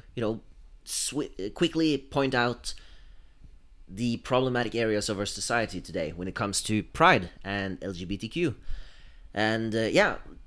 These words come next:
your point here about gay conversion therapy, we got <laughs> kinda lost in it for a few minutes there,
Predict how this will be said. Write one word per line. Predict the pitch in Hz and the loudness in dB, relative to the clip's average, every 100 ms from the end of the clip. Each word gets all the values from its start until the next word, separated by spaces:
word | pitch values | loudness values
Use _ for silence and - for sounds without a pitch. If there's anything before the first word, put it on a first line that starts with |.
| - - | -18 -16
your | 107 117 123 | -6 -2 0
point | 123 120 | 2 2
here | 123 120 | 2 2
about | 113 113 98 | 2 0 0
gay | 101 107 | 0 0
conversion | 101 98 101 117 | 0 -2 -2 -2
therapy, | 117 127 123 | 0 0 0
we | 139 107 | 2 4
got | 113 - | 2 2
<laughs> | |
kinda | 135 113 | 2 2
lost | 101 110 - | 2 -2 -2
in | 143 | -2
it | 156 - - - | -2 -2 -6 -14
for | - 120 | -4 0
a | 123 113 - - | 0 -4 -12 -8
few | 127 | -4
minutes | 127 131 135 | 0 0 2
there, | 160 | 0